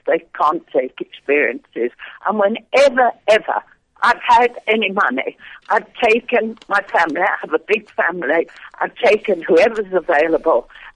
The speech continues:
and we have travel together. Nobody can take those experiences away. But as I'm talking to you, I'm sitting in my study at home. I'm looking at a tapestry on the wall that I got in Peru,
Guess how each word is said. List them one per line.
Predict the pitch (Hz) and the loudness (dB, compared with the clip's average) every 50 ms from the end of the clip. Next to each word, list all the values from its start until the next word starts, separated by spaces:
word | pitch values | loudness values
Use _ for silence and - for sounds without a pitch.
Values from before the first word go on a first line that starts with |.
| _ - | _ 0
and | 185 185 175 190 196 170 - _ _ _ _ - | 2 2 2 0 -2 -8 -10 _ _ _ _ -2
we | 170 190 180 160 - - 170 | 2 2 2 2 2 0 -2
have | 156 170 151 - _ _ _ _ _ | -2 -2 -4 -8 _ _ _ _ _
travel | - - 185 170 - - 131 143 | -2 -2 -2 -2 -2 -2 -4 -4
together. | 139 - 170 151 - 170 127 120 - 123 - | -4 -4 -4 0 2 2 2 2 0 -4 -6
Nobody | 131 156 170 180 190 214 240 262 240 226 208 180 - 185 151 | -6 -6 -2 2 4 4 6 6 4 4 2 -2 -2 -2 -6
can | - - 175 170 - | -6 -8 -12 -12 -6
take | - - 170 143 - - - | -2 0 0 0 0 0 0
those | 151 127 104 - - | 0 0 0 -2 -6
experiences | - - - _ _ - 151 160 151 101 - - - - 170 156 - | -12 -16 -16 _ _ 0 0 0 0 -2 -4 -8 -6 -6 -6 -6 -4
away. | 175 151 160 165 147 - - - - - - - - | 0 2 2 2 2 0 -2 -6 -12 -18 -18 -6 0
But | - 247 247 - - | 0 0 0 2 2
as | 269 339 359 - - | 2 2 4 2 0
I'm | 381 370 330 | 0 0 -2
talking | - - 294 247 247 240 240 - 247 175 175 | -2 0 2 2 2 2 0 -2 -6 -6 -2
to | - - | -2 2
you, | 208 | 2
I'm | 165 190 214 - - - | 2 2 0 -4 -6 -6
sitting | 302 294 - 359 269 269 | -6 -4 -2 -2 0 0
in | 269 262 | 0 0
my | 226 202 208 208 - - - | 0 0 -2 -2 -4 -10 -6
study | _ - 202 196 196 - 175 170 | _ 0 2 2 2 2 2 2
at | 170 - - - | 2 2 -2 -2
home. | - 156 165 147 131 143 175 185 - - - - - - - - - | 2 4 4 4 2 0 -4 -10 -14 -18 -20 -18 -16 -16 -16 -6 0
I'm | - 214 220 214 | 0 2 2 2
looking | 226 269 269 262 - 349 - 330 320 - - - | 2 2 2 2 2 2 2 2 2 0 0 0
at | 208 233 202 - - - _ - | 2 2 2 0 -2 -6 _ -4
a | 196 - - - | -4 -4 -2 0
tapestry | - 285 - - - 233 202 - - - 208 208 156 156 190 - - _ - | 0 0 0 2 0 -2 -2 -2 -4 -2 0 2 2 2 2 0 -4 _ -2
on | 175 202 175 | -2 0 0
the | 151 185 | 0 0
wall | 175 180 160 165 170 160 135 156 - - | 2 4 4 6 6 6 4 4 2 2
that | 190 165 190 | 2 2 2
I | 180 147 - | 0 0 0
got | - 240 226 208 214 - - | 2 2 2 2 2 -2 -4
in | 226 202 - | -4 -4 -6
Peru, | - - 202 190 214 247 254 240 226 160 127 135 170 | -2 0 2 4 4 6 6 6 6 4 4 2 0